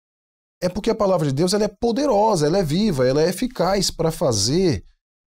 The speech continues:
com que a nossa saúde espiritual melhore. Então, é, a palavra de Deus,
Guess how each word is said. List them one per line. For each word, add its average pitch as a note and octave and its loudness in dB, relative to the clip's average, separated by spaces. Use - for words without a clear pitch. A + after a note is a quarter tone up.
com D3 0
que C3+ 0
a B2+ 2
nossa F3 0
saúde C3+ 0
espiritual A2 -2
melhore. D3+ -2
Então, F3 -2
é, A2+ 0
a - -6
palavra C#3 0
de A#2+ -2
Deus, C3+ 0